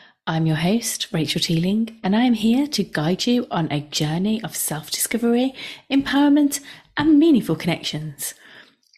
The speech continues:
Join me as I open up about my own personal experiences, share insightful dating and relationship advice, and explore the path to discovering your true value. Whether you're navigating the complexities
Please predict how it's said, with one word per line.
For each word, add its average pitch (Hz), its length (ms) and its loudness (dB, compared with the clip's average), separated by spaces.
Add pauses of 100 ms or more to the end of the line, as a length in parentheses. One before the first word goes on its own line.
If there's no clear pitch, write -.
Join 302 240 4
me 180 320 2
as 170 140 -2
I 156 160 0
open 165 260 -2
up 170 220 0
about 160 240 -8
my 147 220 -6
own 151 160 -2
personal 160 480 -2
experiences, 185 800 -2 (360)
share 254 420 0
insightful 202 680 -2
dating 196 600 -2
and 262 140 0
relationship 170 540 -2
advice, 156 500 -4 (400)
and 214 120 -2
explore 247 480 0
the - 100 -8
path - 440 -6
to - 120 -6
discovering 165 680 -2
your 156 360 -2
true 160 320 -2
value. 131 540 -8 (720)
Whether 175 180 -2
you're 160 100 2
navigating 160 640 -2
the 160 140 -6
complexities - 760 -4